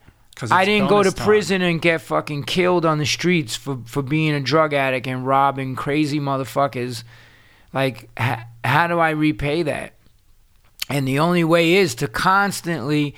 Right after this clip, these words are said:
Speaker 2: every day I wake up, I touch my head to the floor and I say my mantras, and I've done that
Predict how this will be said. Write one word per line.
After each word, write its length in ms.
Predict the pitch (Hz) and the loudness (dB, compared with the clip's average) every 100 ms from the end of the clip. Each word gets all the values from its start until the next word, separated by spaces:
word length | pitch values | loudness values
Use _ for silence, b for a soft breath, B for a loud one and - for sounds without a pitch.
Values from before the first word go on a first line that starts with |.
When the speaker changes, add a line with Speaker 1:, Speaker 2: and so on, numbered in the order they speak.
| B B B | B B B
Speaker 2:
every 300 | 196 226 254 | 2 2 0
day 180 | 208 196 | 2 2
I 120 | 175 | 2
wake 340 | 175 175 175 | 2 0 2
up, 340 | 160 156 - _ _ _ _ _ _ _ _ _ - - - - - | 2 2 -2 _ _ _ _ _ _ _ _ _ -20 -20 -20 -14 -6
I 80 | 131 | -4
touch 360 | - 160 156 | 0 0 0
my 180 | 147 151 | -2 0
head 260 | 143 160 131 | 0 -2 -2
to 100 | 151 | -6
the 80 | 135 | -6
floor 340 | - 135 135 | -4 0 0
and 120 | 131 | 0
I 80 | 131 | -2
say 240 | 127 139 | -2 -2
my 160 | 135 135 | 0 -2
mantras, 520 | 135 135 131 131 123 | 0 -2 -2 -4 -6
and 140 | 123 131 | -4 -2
I've 180 | 127 | -2
done 260 | 123 143 147 | 0 0 0
that 340 | 139 139 - | 0 -2 -4